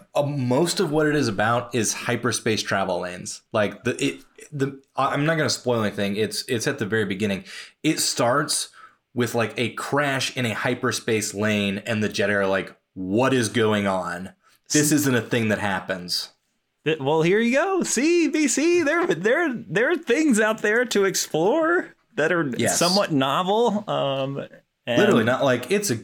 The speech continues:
Speaker 1: the, the first third of the book um, I'm, I'm about two, two-thirds of the way through, probably a little bit over.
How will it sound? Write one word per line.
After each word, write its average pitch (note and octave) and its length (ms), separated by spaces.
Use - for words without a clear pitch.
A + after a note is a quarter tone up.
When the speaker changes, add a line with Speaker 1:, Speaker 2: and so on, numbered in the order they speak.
Speaker 1:
the, A#2 460
the C3 100
first - 540
third A#2 340
of G#2+ 240
the G#2 80
book F#2 540
um, G#2+ 340
I'm, C3+ 200
I'm D3 200
about C3+ 600
two, - 260
two-thirds A2+ 420
of F#2+ 60
the F#2+ 60
way F#2+ 100
through, F#2 260
probably G2 260
a F#2 40
little F#2+ 140
bit F#2 100
over. F#2 340